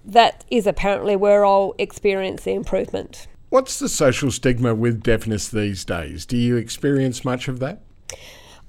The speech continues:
Speaker 1: I don't, because I have strategies. I think people who don't have strategies would, for sure, because this is the problem with deafness,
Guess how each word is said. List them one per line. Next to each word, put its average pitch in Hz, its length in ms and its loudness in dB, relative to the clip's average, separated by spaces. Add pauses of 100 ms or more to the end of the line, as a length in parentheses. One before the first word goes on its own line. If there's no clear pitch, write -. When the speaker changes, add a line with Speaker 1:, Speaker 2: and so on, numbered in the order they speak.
(180)
Speaker 1:
I 226 240 10
don't, 240 640 -2 (640)
because 196 880 -2
I 196 120 4
have 175 160 -6
strategies. - 840 -8 (340)
I 202 100 4
think 240 320 4
people 202 360 0
who 196 180 -4
don't 208 340 2
have 190 180 -4
strategies 185 680 -4
would, 220 240 2
for - 140 -10
sure, 262 400 -2 (720)
because - 560 -2
this 262 260 2
is 233 80 -2
the 233 80 -6
problem 196 400 0
with 190 320 -8
deafness, - 640 -6